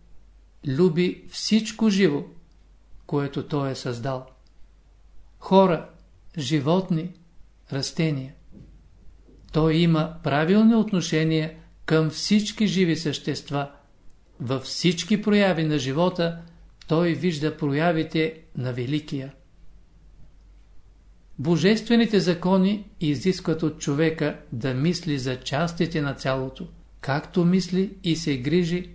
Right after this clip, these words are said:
за себе си. Това наричаме морал.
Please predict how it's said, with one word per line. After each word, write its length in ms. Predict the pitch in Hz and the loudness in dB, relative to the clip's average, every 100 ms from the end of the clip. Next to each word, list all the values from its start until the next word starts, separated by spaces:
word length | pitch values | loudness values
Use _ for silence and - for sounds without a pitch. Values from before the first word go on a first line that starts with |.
| - | -12
за 180 | 131 135 | -8 -4
себе 340 | 156 139 127 | -2 -2 -2
си. 260 | - 185 - - - - - - - - _ _ - | -8 -14 -16 -20 -20 -20 -20 -20 -20 -20 _ _ 0
Това 380 | 143 120 139 | 2 4 4
наричаме 600 | 185 208 202 196 165 151 | 6 6 4 2 0 0
морал. 480 | 139 135 131 127 135 | 0 -2 -2 -2 -6